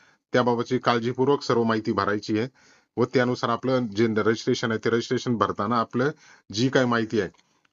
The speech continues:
ती माहिती भरताना व्यवस्थित व अचूक भरायची आहे. अशा प्रकारे, अ, जे नवीन आज महा-, रा-, एससीआरटी म्हणजेच राज्य शैक्षणिक संशोधन व प्रशिक्षण परिषद महाराष्ट्र पुणे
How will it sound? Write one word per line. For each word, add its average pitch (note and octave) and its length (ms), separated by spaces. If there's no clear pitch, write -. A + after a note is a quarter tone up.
ती B2+ 60
माहिती A#2+ 300
भरताना A2+ 360
व्यवस्थित B2+ 500
व C3+ 40
अचूक A#2+ 340
भरायची G#2 380
आहे. B2 80
अशा A2 180
प्रकारे, A#2+ 420
अ, A#2+ 380
जे A2+ 200
नवीन B2 400
आज B2+ 220
महा-, A2+ 480
रा-, A2+ 160
एससीआरटी B2+ 580
म्हणजेच A#2 420
राज्य A#2+ 280
शैक्षणिक B2+ 360
संशोधन A2+ 460
व A#2 60
प्रशिक्षण B2 500
परिषद A#2 420
महाराष्ट्र A2 480
पुणे A#2+ 300